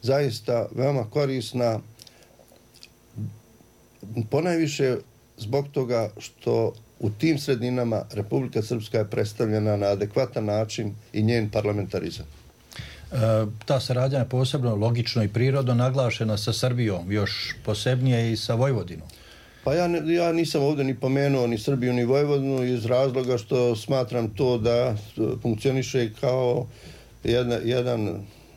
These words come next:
Speaker 1: ponajviše bratski sistem i kad je riječ i o jednom i o drugom parlamentu, njihovo razumijevanje naše situacije je potpuno prisutno, jasno.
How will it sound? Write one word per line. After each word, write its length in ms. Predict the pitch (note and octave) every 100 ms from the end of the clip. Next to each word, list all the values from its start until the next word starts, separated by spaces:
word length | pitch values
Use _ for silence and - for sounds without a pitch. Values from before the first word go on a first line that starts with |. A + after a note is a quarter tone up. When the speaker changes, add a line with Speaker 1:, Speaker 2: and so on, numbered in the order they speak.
| - - - - -
Speaker 1:
ponajviše 480 | C3+ C#3 B2+ A2+ A#2+
bratski 440 | A#2 C#3+ C#3+ A#2
sistem 600 | G#2 A#2+ A2+ - G#2 G#2+
i 480 | A2 A2 A2 G#2+ F#2+ -
kad 80 |
je 60 | A#2
riječ 240 | B2 A2+
i 60 | A#2
o 40 |
jednom 340 | A2+ A#2+ A2 A2
i 20 |
o 40 |
drugom 320 | G#2+ A#2+ G#2+ G#2
parlamentu, 720 | G#2 A2+ C#3 C3 A2+ A#2+ G#2+ - -
njihovo 340 | D3+ C3+ A#2+
razumijevanje 640 | B2 A2 A#2 B2 B2+ A#2+ A#2
naše 280 | A#2+ A2
situacije 720 | A2 A#2 A2 A2+ A#2+ A2+ - A2
je 120 | G#2 G2 - - - -
potpuno 640 | C3+ C3+ - A#2 A2 G2 G2+ -
prisutno, 600 | C#3+ C#3 B2 G#2+ A2+ G2
jasno. 600 | A#2 A2+ - C3 A#2